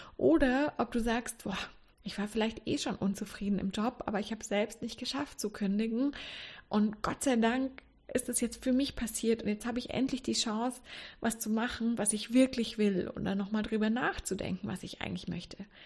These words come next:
Und so kannst du eben an allem immer was Positives oder Negatives sehen und das ist deine eigene Entscheidung, weil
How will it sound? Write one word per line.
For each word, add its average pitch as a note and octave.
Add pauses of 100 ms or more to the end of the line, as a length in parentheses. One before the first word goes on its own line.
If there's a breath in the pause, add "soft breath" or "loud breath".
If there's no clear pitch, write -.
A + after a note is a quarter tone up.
(920 loud breath)
Und A3+
so B3+
kannst B3+
du -
eben A3+ (320 loud breath)
an G#3+
allem C4
immer C#4
was A3+
Positives A#3+
oder G#3
Negatives G3+
sehen G3
und F#3
das G3
ist F#3+
deine A#3+
eigene G#3
Entscheidung, G#3 (300 loud breath)
weil F#3+